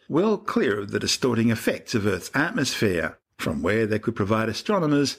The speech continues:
with uninterrupted views of the heavens. As well as Hubble, which was observing in the optical, near-infrared and ultraviolet range,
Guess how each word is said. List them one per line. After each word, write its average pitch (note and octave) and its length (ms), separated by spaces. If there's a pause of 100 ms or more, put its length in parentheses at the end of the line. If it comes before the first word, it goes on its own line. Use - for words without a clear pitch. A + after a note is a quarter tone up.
with B2 300
uninterrupted D3+ 800
views D#3+ 400
of D#2 100
the E2 80
heavens. F#2+ 720 (520)
As G2+ 140
well G2+ 140
as E2+ 140
Hubble, B2+ 360
which D#2+ 160
was F#2+ 160
observing A2 480
in F2+ 80
the - 140
optical, A#2 580
near-infrared A2+ 800
and G#2+ 100 (100)
ultraviolet A#2 640
range, C3+ 480